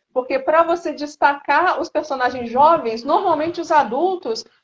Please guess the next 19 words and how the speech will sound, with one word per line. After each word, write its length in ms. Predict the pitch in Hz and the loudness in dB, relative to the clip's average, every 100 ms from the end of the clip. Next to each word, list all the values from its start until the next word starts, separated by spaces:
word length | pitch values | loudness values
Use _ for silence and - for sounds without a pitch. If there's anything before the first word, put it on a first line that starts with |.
| _ _ | _ _
são 300 | 311 311 330 | 4 4 4
ou 220 | 277 370 392 | 4 4 4
incompetentes 960 | 339 330 294 - 294 302 302 294 269 | 0 0 -2 -2 -2 -2 -6 -8 -2
ou 140 | 302 330 | 0 2
malevolentes, 1080 | 285 262 247 214 262 294 285 330 - 294 294 _ _ _ | 2 0 0 0 0 0 -4 -4 -6 -6 -8 _ _ _
né? 200 | 254 294 | -2 -2
Nunca 340 | 294 427 494 | 0 0 0
são 180 | 480 359 | 2 0
personagens 800 | 339 349 311 277 285 311 302 294 - | 0 0 -2 0 -2 -2 -6 -10 -2
igualmente 800 | 349 349 320 302 254 285 285 | 0 4 4 4 -2 -6 -8
interessantes 800 | 285 285 262 247 - 247 269 262 | -8 -4 -2 -2 -4 -4 -4 -6
que 100 | - | -12
você 200 | 269 277 | -8 -6
também 280 | 254 247 254 | -4 -4 -2
pode 260 | 247 233 233 | 4 4 2
se 60 | |
identificar, 800 | 240 226 233 233 _ 233 247 254 254 | -6 -6 -8 -16 _ -2 0 0 2
pode 280 | 247 247 | 2 2
construir. 720 | - 240 233 - 208 202 247 | -6 -10 -10 -10 -8 -8 -10